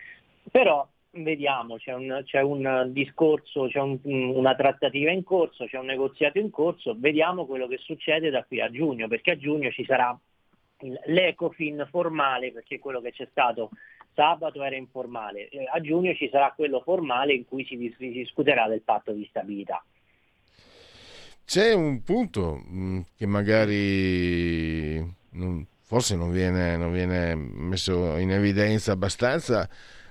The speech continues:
Speaker 2: cioè, mm, l'economia sta andando meglio del previsto.
Speaker 1: Sì.
Speaker 2: E, eh, è anche per questo che, eh, ci sono degli spazi comunque. Secondo te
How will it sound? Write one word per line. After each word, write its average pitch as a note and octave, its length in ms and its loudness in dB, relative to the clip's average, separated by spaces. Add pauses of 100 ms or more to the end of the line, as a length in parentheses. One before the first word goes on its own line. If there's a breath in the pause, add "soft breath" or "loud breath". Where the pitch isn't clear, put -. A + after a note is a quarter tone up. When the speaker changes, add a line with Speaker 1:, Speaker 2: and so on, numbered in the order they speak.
Speaker 2:
cioè, B2 280 2 (880)
mm, F#2+ 720 -2
l'economia D3 680 4
sta C3 140 0
andando E3+ 280 4
meglio D#3 460 6
del C3+ 160 4
previsto. E2+ 880 2 (360 loud breath)
Speaker 1:
Sì. F#2+ 220 4
Speaker 2:
E, C#3+ 340 4
eh, A#2 800 4
è B2+ 120 0
anche D#3 260 4
per C3+ 180 2
questo E3+ 480 4
che, A#2+ 380 4
eh, G#2 760 0
ci A#2 160 0
sono C3+ 340 6
degli A#2 220 2
spazi B2+ 520 2
comunque. A2 560 2
Secondo D#3+ 280 4
te E3+ 220 4